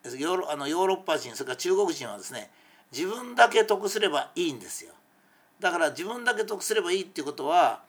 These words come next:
アメリカに中国の利権を渡せば、それでいいんですよ。中国は苦しむかもしれませんけども、アメリカは距離を得ますからね、利益を得ますから。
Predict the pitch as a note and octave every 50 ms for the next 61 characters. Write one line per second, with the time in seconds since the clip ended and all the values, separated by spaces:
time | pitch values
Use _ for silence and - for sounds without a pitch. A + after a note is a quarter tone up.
0 | _ _ _ _ _ _ _ _ _ - _ _ - A#2+ D3+ F3 G3 G3 F#3+ G#3
1 | G3+ G3+ G3+ G3 G3 G3 G#3+ G#3+ E3 C3 - F#3+ G3 F#3+ E3+ E3+ D3+ D3 C#3+ C#3
2 | C3 C3 C#3+ C#3 - F#3+ F3+ F3 E3+ F3+ G3+ G#3+ F#3+ D#3 - - - D3 C#3+ -
3 | G#3 G3 - - A3 G#3+ G3 C3+ G#2+ G2+ - - _ _ _ _ _ _ _ -
4 | F#3+ G3+ G#3 - G#3 A3 A3 G3+ C#3+ - - - - - - _ - - B3 B3+
5 | B3 A#3+ A3+ A3+ A3 B3 A#3+ A3 E3 E3+ E3 F3+ D3+ F#3+ F3+ E3+ D3+ D3+ C#3 B2
6 | A#2 B2+ B2 A#2+ A#2 A2 B2+ A#2 G#2+ G2+ - A#2 G2 G#2+ B2 D#3+ F3 E3 - -
7 | - - - - - - _ D3+ D#3 F#3 A3+ A3 A3 G#3+ - A3 G#3 G3+ G3 -
8 | - G#3+ G#3 F3 D#3+ C#3+ C3 B2+ B2+ C3 C#3 D#3 D3 - - C3 A2+ A#2 C3 E3+
9 | F#3 F#3 D3+ D3+ E3 D#3+ D3+ - C3 - C3+ D3 C#3+ - - B2+ G2+ G2+ F#2+